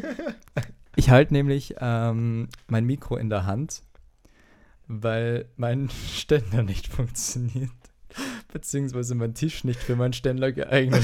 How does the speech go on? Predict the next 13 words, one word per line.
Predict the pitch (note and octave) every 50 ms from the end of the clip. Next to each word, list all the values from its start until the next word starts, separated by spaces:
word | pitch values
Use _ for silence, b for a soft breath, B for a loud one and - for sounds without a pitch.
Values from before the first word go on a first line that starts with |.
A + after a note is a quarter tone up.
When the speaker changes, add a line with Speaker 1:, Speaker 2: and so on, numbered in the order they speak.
| - -
Speaker 2:
<laughs> | E3+ C#3 - A3 G3+
ist. | G3 - - - - - - - - - - - - - - B B B B B D#4 D#4 C#4+ - - -
Und | F3+ E3 B2+ - -
jetzt | G3 G3 - - - - - - - _ - - - B B C#4 D4+ D#4 C4+ B -
muss | - C#3+ D3 C#3+
ich | D3 C3+
das | C#3 D#3 F3 E3
Mikro | C#3+ B2+ C3 - C3+ C3+ C3+
in | C3+ C3
der | B2
Hand | A#2+ A#2 A#2 A2+
halten. | A2+ G#2 G2 G2 G#2 G2+ G2 B B B B B B B B B B B B -
Ja. | - G#2+ A2 - -